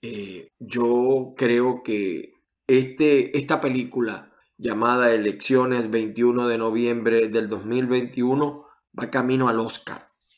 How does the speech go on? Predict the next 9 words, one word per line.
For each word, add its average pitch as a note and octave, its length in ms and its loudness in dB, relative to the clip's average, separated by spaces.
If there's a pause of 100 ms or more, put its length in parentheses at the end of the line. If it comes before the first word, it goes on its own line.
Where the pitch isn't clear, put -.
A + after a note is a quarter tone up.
Oscar F#3+ 720 2 (340)
a G2+ 80 -6
la A2+ 80 -4
mejor A2+ 380 -4
película. - 680 -10 (280)
Pero D3 640 6
lamentablemente B2+ 920 2
el C#3 80 4
jurado A2+ 680 0